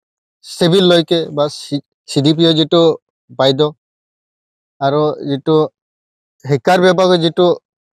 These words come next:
কৰ্তৃপক্ষ বা মন্ত্ৰী আছিল, এখেতকলৈকে আমি এইটোৱে আহ্বান কৰিব বিচাৰিছো। গতিকে যিটো কাম হ'ব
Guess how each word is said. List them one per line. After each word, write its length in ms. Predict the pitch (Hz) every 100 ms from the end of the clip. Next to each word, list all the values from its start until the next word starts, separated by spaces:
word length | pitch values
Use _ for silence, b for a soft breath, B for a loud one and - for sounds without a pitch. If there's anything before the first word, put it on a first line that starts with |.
| _ _ _ _ _ _ _ _ _ _ _ _ _ -
কৰ্তৃপক্ষ 500 | 143 - 170 165 - 170
বা 180 | 160 160 160 - _ _ _ _ -
মন্ত্ৰী 380 | 131 131 160 165
আছিল, 300 | 156 - 151 147 _
এখেতকলৈকে 600 | 131 151 160 - 165 160
আমি 260 | 160 151 156
এইটোৱে 300 | 143 135 175
আহ্বান 380 | 165 143 151 160
কৰিব 260 | 151 147 151 147
বিচাৰিছো। 460 | 143 143 135 - 156
গতিকে 380 | 139 - 156 160 _ _ _ _ _ _ _ 143
যিটো 200 | 147 185 -
কাম 280 | 165 175 185 180
হ'ব 240 | 143 139